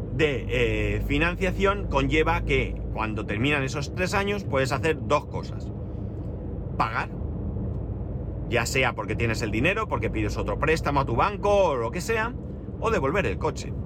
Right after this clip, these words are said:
Eh, alguno dirá, "Es que si devuelves el coche pierdes el dinero". Bueno, vamos a considerar que he tenido un alquiler, ¿vale? Es cuestión de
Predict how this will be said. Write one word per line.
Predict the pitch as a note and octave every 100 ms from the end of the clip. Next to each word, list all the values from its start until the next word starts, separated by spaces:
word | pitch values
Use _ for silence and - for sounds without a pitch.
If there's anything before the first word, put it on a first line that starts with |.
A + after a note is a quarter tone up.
| - - - - -
Eh, | A#2+ B2 A2 G#2 G2+ F#2+ F2+ E2 E2 - - - - - - - - - - -
alguno | C3 C#3+ D3+ C#3+
dirá, | A#2+
"Es | B2
que |
si | B2+
devuelves | E3+ E3 F3
el | E3
coche | D3+ D#3
pierdes | D3+ E3+ D3+ C3+
el | A2+
dinero". | A#2 D3 A2+
Bueno, | G2+ D#3 F#3 F3 - - - - -
vamos | E3+ F#3+
a | F3+
considerar | E3+ E3 D#3+ D#3 E3
que | D#3
he | F3
tenido | C#3+ B2+
un | G#2+
alquiler, | G#2 F#2 F2 D#2+ - - G2+
¿vale? | B2 F#3+ - - - - - - - - - -
Es | D#3 -
cuestión | F3+ D#3+ G3 F#3+
de | F3+